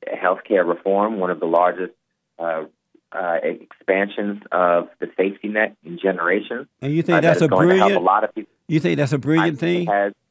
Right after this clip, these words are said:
Speaker 1: it has helped millions of people who never had health insurance get health insurance. I think there's room for improvement like any policy, but without it, I mean, we'd be in a worse place. I think across the board, uh, a, a lot of folks know that. That's why the repeal movement failed.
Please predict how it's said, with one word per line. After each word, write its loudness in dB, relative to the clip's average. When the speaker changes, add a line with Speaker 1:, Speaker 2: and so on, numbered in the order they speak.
Speaker 1:
it -8
has -2
helped -6
millions -6
of -12
people -6
who -4
never 0
had 2
health -2
insurance -4
get -2
health 0
insurance. -4
I 0
think -6
there's 0
room 0
for 0
improvement -2
like -2
any -2
policy, -2
but -2
without 2
it, -2
I -16
mean, -18
we'd -8
be -8
in -12
a -10
worse -2
place. -4
I -8
think -12
across -2
the -12
board, 0
uh, -6
a, -10
a -6
lot 0
of -4
folks -2
know -2
that. -4
That's -4
why 2
the -2
repeal -4
movement -6
failed. -2